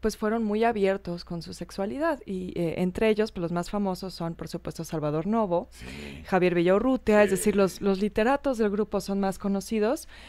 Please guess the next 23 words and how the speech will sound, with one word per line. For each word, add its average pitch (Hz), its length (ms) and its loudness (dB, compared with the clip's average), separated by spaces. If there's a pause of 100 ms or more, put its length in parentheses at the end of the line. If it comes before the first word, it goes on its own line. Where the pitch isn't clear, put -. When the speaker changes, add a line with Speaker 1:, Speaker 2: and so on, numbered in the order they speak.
(140)
Speaker 1:
pero 247 220 8
también 214 220 0
había 208 240 2
pintores 196 640 -2
en 170 100 -6
ese 175 220 -6
grupo, 175 420 -4 (380)
y 208 180 -2
que, 208 380 2
pues, 175 640 2
eh, 175 300 2
su 185 200 -4
vida 208 280 4
amorosa 196 640 0
fue 185 220 -2
sin 185 220 -2
duda 180 280 2
tema 170 380 0
de, 147 340 -4
de 156 60 -2
escándalo, 226 680 2
de 202 140 0
comentarios, 190 1040 0